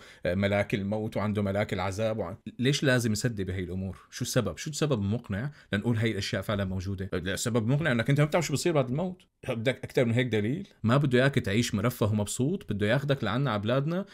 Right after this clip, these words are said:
يلي آكلين هوا، ما عنا أكل، ما عنا شرب، ما عنا حياة، حكامنا مسيطرين على حياتنا ومدورين، مدمرين مجتمعات تبعنا على المستوى النفسي ومستوى الاقتصادي، لكن نحن بنفكر بالموت دائمًا والحمد لله، ودائمًا بنسأل نفسنا:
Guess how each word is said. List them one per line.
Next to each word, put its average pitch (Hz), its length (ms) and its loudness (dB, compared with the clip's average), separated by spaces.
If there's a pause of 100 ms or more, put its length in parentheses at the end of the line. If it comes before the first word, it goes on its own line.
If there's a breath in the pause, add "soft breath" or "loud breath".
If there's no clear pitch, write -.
(140)
يلي 98 180 0
آكلين 113 460 0
هوا، 117 200 2
ما 101 120 0
عنا 117 300 2
أكل، 151 180 -4
ما 113 120 0
عنا 95 200 -2
شرب، 123 300 -2
ما 95 60 -2
عنا 104 220 -2
حياة، 113 380 -2 (200 loud breath)
حكامنا 123 520 0
مسيطرين 113 440 0
على 101 160 -4
حياتنا 113 380 -2
ومدورين، 104 440 2
مدمرين 104 380 0
مجتمعات 104 440 -4
تبعنا 107 220 -2
على 98 40 -2
المستوى 107 380 -2 (260 loud breath)
النفسي 98 420 0
ومستوى 101 300 -2
الاقتصادي، 123 640 -2 (240 loud breath)
لكن 110 260 2
نحن 123 220 2
بنفكر 113 480 0
بالموت 117 420 2
دائمًا 113 360 0
والحمد 117 380 -2
لله، 107 320 0
ودائمًا 139 320 0
بنسأل 127 320 0
نفسنا: 120 300 -2